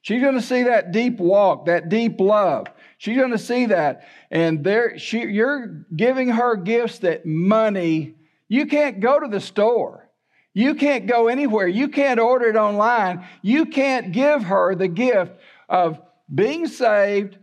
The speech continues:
and having a deep, deep walk with the Lord. And believe me, parents pay attention when their children, when you start noticing the depth of their walk.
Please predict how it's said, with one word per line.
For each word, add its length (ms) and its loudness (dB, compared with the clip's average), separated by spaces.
and 560 0
having 400 0
a 80 2
deep, 640 -2
deep 400 0
walk 460 0
with 100 -2
the 100 0
Lord. 360 0
And 240 -4
believe 420 0
me, 380 -2
parents 600 0
pay 240 0
attention 680 0
when 120 0
their 160 0
children, 680 0
when 100 0
you 140 2
start 300 0
noticing 680 0
the 140 0
depth 580 0
of 160 -2
their 160 2
walk. 480 2